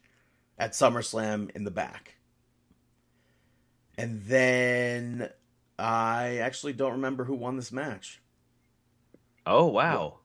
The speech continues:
Speaker 1: I
Speaker 2: Wow.
Speaker 1: think, was it
Speaker 2: Well,
Speaker 1: Shelton?
Speaker 2: Crews.
Speaker 1: Was
Speaker 2: No,
Speaker 1: it Shelton
Speaker 2: Crews.
Speaker 1: or was it Crews?
Speaker 2: Cru-, Crews picked up the victory, so Bel-, uh, Benjamin and Lashley were banned from ringside.
Speaker 1: Why do I f-, I don't know why I thought it was, uh, <laughs> Shelton Benjamin that won for,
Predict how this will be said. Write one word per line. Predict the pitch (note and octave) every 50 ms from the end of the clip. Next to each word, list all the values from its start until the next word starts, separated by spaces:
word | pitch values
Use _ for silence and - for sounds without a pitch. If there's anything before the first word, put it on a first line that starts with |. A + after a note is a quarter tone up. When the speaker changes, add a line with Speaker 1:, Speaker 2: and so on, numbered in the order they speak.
| -
Speaker 1:
I | - A2+
Speaker 2:
Wow. | - - C3 F#2+ D2+ - -
Speaker 1:
think, | - - G#2
was | A#2+ A#2
it | A2+ G#2+
Speaker 2:
Well, | C3+ D3 D3+
Speaker 1:
Shelton? | - - D3 D#3+ F#3+ E3
Speaker 2:
Crews. | A#2+ G#2 - F#3+ F#3+ G#3+ G3+ F#3 E3+ - _ _ _ _ _ _ -
Speaker 1:
Was | G#2 A2+ B2
Speaker 2:
No, | C3+ D#3+ D3
Speaker 1:
it | B2 A2+
Shelton | - - A#2+ C3+ D#3+
Speaker 2:
Crews. | E3+ F3 G3
Speaker 1:
or | E3+
was | C#3+ D3 D3 C3 A#2+
it | A2+ -
Crews? | - D#3+ F3 G#3+ G3+ G#2+ F2 - - - _ _ _ _ _ -
Speaker 2:
Cru-, | - - D#3+ D3+ -
Crews | - - D3 D#3+ D#3+ D#3
picked | - - D#3 - D3+
up | B2+ -
the | A#2+ A2+
victory, | G#2+ C3+ D3 D3 - A#2+ A#2 A2+ A2+ A2+ G#2 - _ _ _ _
so | - - - C3 B2 A#2+ A#2+ A#2+ A#2
Bel-, | A2+ - - C3 B2 C#3 B2+
uh, | B2 A#2+ A#2 A#2
Benjamin | A2+ C3+ C3 C3+ C3 B2 B2+ B2+
and | A#2+ A2
Lashley | A#2+ B2+ B2+ B2 - - A#2+ A2
were | G#2+ G#2
banned | F#2+ E2+ A2+ A#2 B2 B2 -
from | A#2+ A2+ A2
ringside. | A#2 C3+ C#3 - - - D2 C2 A#1+ - - _ _ _ _ _ _ -
Speaker 1:
Why | - - C#3+
do | F3 G3
I | F#3 E3 D3
f-, | B2+ - - - - A2+ -
I | - A#2 B2 C#3+
don't | F3+ G3
know | G3 F#3+ E3
why | B2 A#2 B2 A#2+ A#2+
I | A#2+
thought | - - B2 B2+ A#2+
it | -
was, | G2+ G#2+ G2+ F#2+ F2 E2+ -
uh, | G2 G2 F#2+ F#2 F#2 F#2 F#2 F#2 F2 _ _ _ _ - _ _ - -
<laughs> | A2+ G#2 - - - - - - A2 G#2 A#2+ - G#2 - - - C#3 C#3 -
Shelton | - C#3 B2 - - G2+
Benjamin | G#2+ G2 G#2+ A#2+ C#3 B2+ A2 G#2+
that | G2+ D#2+ F2+
won | F#2 D#2+ E2+ F2+
for, | F#2 - F2+ F2 D#2+ F2+ -